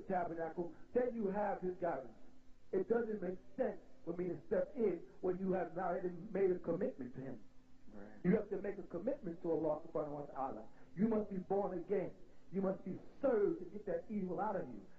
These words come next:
Speaker 1: Otherwise, it'll keep attacking your body over and over and over again. There is no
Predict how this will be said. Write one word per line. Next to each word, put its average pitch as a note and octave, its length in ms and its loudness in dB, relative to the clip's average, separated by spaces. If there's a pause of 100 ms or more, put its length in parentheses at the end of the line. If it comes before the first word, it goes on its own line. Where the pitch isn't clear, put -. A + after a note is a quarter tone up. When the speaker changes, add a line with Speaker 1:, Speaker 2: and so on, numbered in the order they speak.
(180)
Speaker 1:
Otherwise, E3 600 2 (200)
it'll D#3+ 260 -2
keep B3 180 0
attacking G3 460 0
your F3+ 80 0
body D#3+ 280 2 (120)
over F3 320 4 (220)
and G3 220 -2
over D#3+ 320 4 (240)
and D#3 180 -2
over D#3 360 4
again. B2 260 2 (220)
There F#3 160 4
is G3+ 200 6 (260)
no C#4 480 2